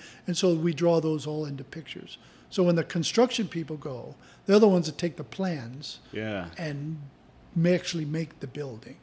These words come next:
Speaker 2: That's impressive. I just feel like, uh, that would be, like, some, some, like, you would need more of an advanced degree to do something like that.
Speaker 1: Well, you're not,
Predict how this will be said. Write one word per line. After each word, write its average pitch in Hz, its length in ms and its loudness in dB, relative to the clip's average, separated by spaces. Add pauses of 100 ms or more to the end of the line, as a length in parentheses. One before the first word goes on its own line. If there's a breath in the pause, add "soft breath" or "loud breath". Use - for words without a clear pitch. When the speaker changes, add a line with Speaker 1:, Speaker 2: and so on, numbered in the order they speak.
(440)
Speaker 2:
That's 143 160 -4
impressive. 101 420 -4 (100)
I 127 80 4
just 123 160 2
feel 143 160 0
like, 104 220 0
uh, 87 140 -4
that 87 140 0
would 95 120 -2
be, 98 160 -2
like, 85 220 -6
some, - 280 -6
some, - 380 -6 (260)
like, 98 160 -6
you 117 80 0
would 110 60 2
need 107 140 2
more 101 140 2
of 95 100 -2
an 95 80 -2
advanced 87 420 -6
degree 95 480 -6 (1120 soft breath)
to 95 100 -6
do 95 160 -2
something 90 400 -6
like 85 160 -8
that. 82 280 -6
Speaker 1:
Well, 214 360 4
you're 214 200 6
not, 240 220 8